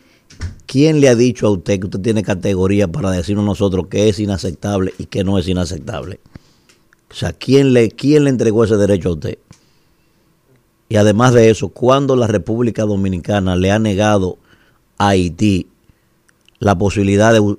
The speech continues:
de usufructuar ese río? ¿Cuándo? ¿Cuándo pasó eso? Eso no ha pasado nunca. Ustedes tienen derecho a usar el río.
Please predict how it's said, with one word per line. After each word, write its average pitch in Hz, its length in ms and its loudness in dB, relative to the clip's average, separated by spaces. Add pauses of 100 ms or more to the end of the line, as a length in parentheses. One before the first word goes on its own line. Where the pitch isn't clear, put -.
(140)
de 104 140 -2
usufructuar 107 600 2
ese 101 180 2
río? 90 320 2 (260)
¿Cuándo? 92 440 2
¿Cuándo 127 440 0
pasó 104 220 -2
eso? 95 120 -4
Eso 110 100 0
no 113 80 -2
ha 98 40 -4
pasado 98 320 2
nunca. 113 360 -6 (920)
Ustedes 120 440 2
tienen 127 300 -2
derecho 117 520 2
a - 60 -4
usar 101 300 0
el 104 100 2
río. 82 320 -4